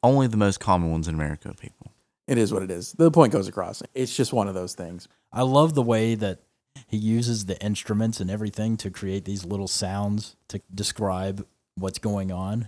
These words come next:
Speaker 3: He's illustrating the scene with the instruments.
Speaker 2: Oh, yeah. Like, you, you get this picture painted perfectly down to the music, the lyrics,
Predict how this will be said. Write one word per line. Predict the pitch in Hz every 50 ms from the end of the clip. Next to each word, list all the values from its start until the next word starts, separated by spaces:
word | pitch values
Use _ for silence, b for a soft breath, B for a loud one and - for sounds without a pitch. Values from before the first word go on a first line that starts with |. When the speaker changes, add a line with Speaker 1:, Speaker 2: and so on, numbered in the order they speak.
| 101 -
Speaker 3:
He's | 101 127 117 123 - -
illustrating | 117 127 123 123 - - - 117 107 101 98 95 92 92 92 92 95 _ _ _ _ _ _ _
the | - 90 92 90
scene | - - - 110 104 98 95 92 82 78 76 _
with | - 98 98 92 - - - - _ _ _ _ -
the | 87 76
instruments. | 87 95 - - 90 73 69 - -
Speaker 2:
Oh, | 135 135
yeah. | 127 113 98 92 95 92
Like, | 107 113 101 95 107
you, | 113 135 160
you | 147 135 127 - 127 131
get | 151 151 - -
this | 107 101 -
picture | - - 101 - - - 98 -
painted | - - 95 90 87 85 -
perfectly | - - 104 98 - 101 - - 98 90 90
down | 87 101 95 92 90 90 92
to | - 113
the | 98 107
music, | 98 98 107 104 104 110 104 95 95 -
the | - 90
lyrics, | 92 98 101 98 98 95 98 92 - - - -